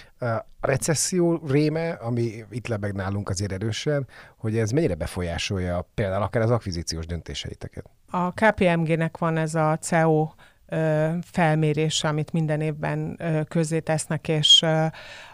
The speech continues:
Speaker 2: a, abból nagyon sokféle, mm, irányt lehet látni, hogy a vállalatvezetők, ö, mégis, ö, mit látnak a következő recesszióval érintett évekre, és hogy ezt mondjuk mennyire hosszúnak
Speaker 1: Mhm.
Speaker 2: gondolják, ö, hogy élik meg.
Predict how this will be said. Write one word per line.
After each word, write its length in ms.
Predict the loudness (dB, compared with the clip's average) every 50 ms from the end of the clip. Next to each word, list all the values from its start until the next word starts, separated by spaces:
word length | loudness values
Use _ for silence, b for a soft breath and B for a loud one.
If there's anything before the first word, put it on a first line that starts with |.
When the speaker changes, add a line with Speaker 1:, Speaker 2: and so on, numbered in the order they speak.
| -2 0
Speaker 2:
a, 380 | 2 2 2 2 2 2 2 0 -2 -4 -6 -10 -14 -20 -20 _ -14 -14 -12 -10 -10 -10 -10 -8
abból 360 | -6 -4 -2 2 4 6 8
nagyon 240 | 8 10 10 8 8
sokféle, 720 | 6 4 -2 -4 -4 -4 -2 -2 0 0 0 0 -2 -2 -4 -8 -10 -14 -16 _ -6
mm, 120 | -4 -4 -4 -4
irányt 400 | -2 -2 0 0 0 0 -2 -2
lehet 220 | 0 0 0 0 0
látni, 300 | 0 0 0 0 0 0
hogy 80 | 0
a 60 | 2
vállalatvezetők, 1080 | 4 4 4 6 4 4 2 0 0 -2 0 0 0 0 0 0 0 0 0 0 -4 -4
ö, 300 | -4 -2 0 0 0 0
mégis, 580 | 0 0 0 0 0 -2 -4 -4 -2 -2 0 0
ö, 240 | 0 0 0 0 0
mit 220 | 0 -2 -2 -2
látnak 340 | -2 -2 -2 -2 -4 -6 -8
a 60 | -8
következő 680 | -6 -4 -4 -2 -2 -4 -4 -4 -6 -4 -2 -2 -2 0
recesszióval 1000 | 0 0 -2 0 -2 -2 -2 -2 -4 -2 -2 0 0 0 -2 -2 -2 -2 -2 -2
érintett 680 | -2 0 0 2 2 2 0 0 0 -2 -2 -2 -2
évekre, 480 | -2 -2 0 0 0 -2 0 0 0 0
és 120 | 0 0 -2
hogy 120 | -4 -6
ezt 140 | -8 -6 -6
mondjuk 220 | -4 -4 -4 -6 -4
mennyire 340 | -2 0 0 2 2 0 0
hosszúnak 560 | 0 -2 -4 -4 -4 -6 -6 -4 -2 -2 -2 -2
Speaker 1:
Mhm. 120 | -2 0
Speaker 2:
gondolják, 720 | 2 2 2 4 4 4 4 4 4 4 4 2 2 0 B B B B B B B B B B -4
ö, 180 | 0 0 2
hogy 280 | 2 2 2 2 2 4
élik 360 | 2 2 2 2 0 0 -2
meg. 420 | 0 0 2 2 2 0 -2 -4